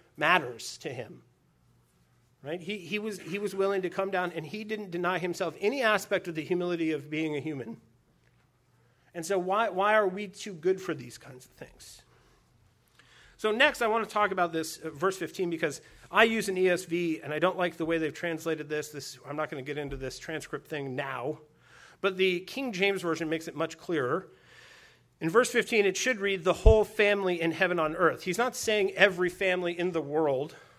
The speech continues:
regardless of their status as Christians. He's talking about the household of God. He's saying the whole family in heaven and on earth together, those Christians who are alive and those Christians who have passed on, who are with the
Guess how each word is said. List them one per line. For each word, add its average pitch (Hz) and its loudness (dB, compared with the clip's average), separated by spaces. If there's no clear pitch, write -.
regardless 170 2
of 156 -4
their 131 -2
status 165 0
as 139 -10
Christians. 123 -8
He's 208 -6
talking 220 0
about 185 2
the 160 -6
household 165 -2
of 120 -12
God. - -14
He's 190 -8
saying 190 0
the 180 4
whole 240 8
family 175 0
in 165 -2
heaven 208 4
and 196 4
on 196 4
earth 190 4
together, 185 2
those 185 0
Christians 208 -2
who 180 4
are 175 6
alive 160 2
and 214 4
those 190 2
Christians 190 -2
who 180 -2
have 143 -6
passed 180 -2
on, 165 0
who 156 -4
are 143 -4
with - -6
the 151 -12